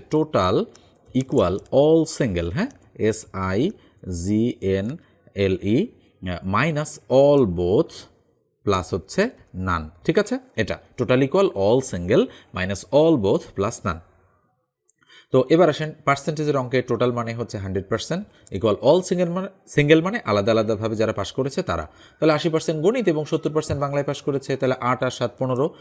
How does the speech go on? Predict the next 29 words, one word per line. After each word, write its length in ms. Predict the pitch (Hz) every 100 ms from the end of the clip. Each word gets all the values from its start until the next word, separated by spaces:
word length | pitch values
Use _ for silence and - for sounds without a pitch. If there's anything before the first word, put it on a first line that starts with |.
| -
তাহলে 160 | - 104
all 160 | 98 104 113
single 220 | 101 98
মানে 180 | 120 165
একশো 220 | - -
পঞ্চাশ 320 | 110 107 -
পার্সেন্ট। 340 | - - 90 - _ _ 123
Minus 220 | 135 139
all 360 | - 175 208
both 180 | 196 196
মানে 180 | 180 180
উভয় 260 | 151 143 190
বিষয়ে 260 | 175 165 123
যারা 160 | 98
পাশ 200 | 90 85
করেছে, 340 | - 85 - 87
তাহলে 400 | - _ - 165
উভয় 220 | 151 165
বিষয়ে 220 | 156 165
পাশ 200 | 156 147
করছে 260 | 156 139 147
সিক্সটি 340 | - 135 147
পার্সেন্ট, 340 | 147 - 151 - _ -
তো 80 | 131
দিয়ে 160 | 143
দিলাম 220 | 143 143
সিক্সটি। 420 | 139 143 - - 156 - _ _
তাহলে 160 | 117 123
প্লাস 480 | 131 127 123 -